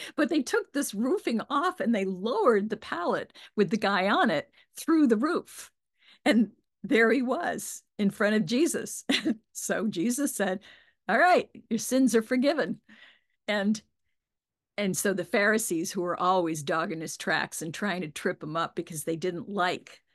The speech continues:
that he was, he was standing up and saying he was the light that he was, they said to him,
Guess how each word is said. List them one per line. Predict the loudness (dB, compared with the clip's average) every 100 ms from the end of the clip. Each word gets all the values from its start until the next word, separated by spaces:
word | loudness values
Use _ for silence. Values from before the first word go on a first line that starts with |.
| _ -8
that | -6
he | -4 -4
was, | -4 -4 -6 -6 _ _ _ _ _ _ _
he | -12 -8 -8
was | -6
standing | -6 -4 -6 -6 -4
up | -2 -2 -6
and | -6
saying | -4 -2 -4 -4 -8
he | -6 -6
was | -6 -8
the | -8
light | -4 -2 -4 -6
that | -8
he | -6
was, | -4 -2 -4 -6 -10 _ _ _ _ _ _ _ _ _ _ _
they | -2 -2
said | 0 -2 -2
to | -2
him, | -4 -4 -6